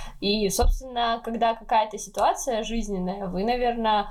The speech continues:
да, вы делаете что-то вместе, но всё равно решения-то большие какие-то принимаешь ты или там с тобой советуются. Но будь ты там, не знаю,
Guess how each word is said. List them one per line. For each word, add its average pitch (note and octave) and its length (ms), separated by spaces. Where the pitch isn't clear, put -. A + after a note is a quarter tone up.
да, G#3+ 340
вы G3+ 60
делаете F#3+ 440
что-то F#3+ 340
вместе, C4+ 480
но G3+ 140
всё G#3+ 160
равно B3+ 360
решения-то G3 680
большие F#3+ 500
какие-то F3+ 480
принимаешь F#3+ 500
ты - 160
или A#3+ 220
там E3+ 180
с - 100
тобой G3+ 320
советуются. G3+ 720
Но A3 320
будь A#3 200
ты G3+ 100
там, F3+ 280
не F#3+ 100
знаю, F#3+ 360